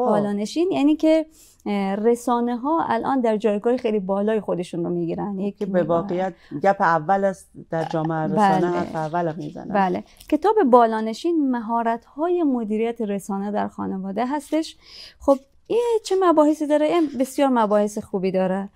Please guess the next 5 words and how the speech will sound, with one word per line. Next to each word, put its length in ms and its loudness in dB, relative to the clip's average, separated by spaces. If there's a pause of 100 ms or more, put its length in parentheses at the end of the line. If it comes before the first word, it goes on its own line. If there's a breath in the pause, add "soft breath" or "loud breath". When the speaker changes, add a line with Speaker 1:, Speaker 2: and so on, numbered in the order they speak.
(380 soft breath)
Speaker 1:
اه، 480 0 (540)
مثلاً 500 2
پرداخته 460 2
شده 320 0
به، 420 4